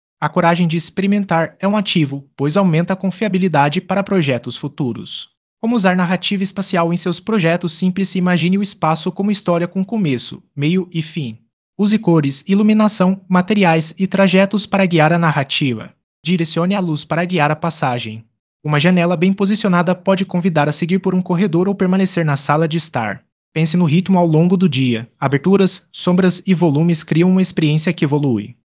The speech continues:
Prototipar em escala ou rabisco simples ajuda a sentir a narrativa antes de construir.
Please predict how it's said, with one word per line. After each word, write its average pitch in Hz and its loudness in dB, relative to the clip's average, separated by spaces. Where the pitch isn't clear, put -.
Prototipar 165 -2
em 165 0
escala 160 -2
ou 180 -2
rabisco 170 -2
simples 180 -2
ajuda 156 0
a - 0
sentir 170 -2
a 180 0
narrativa 180 0
antes 165 0
de 156 0
construir. 156 -4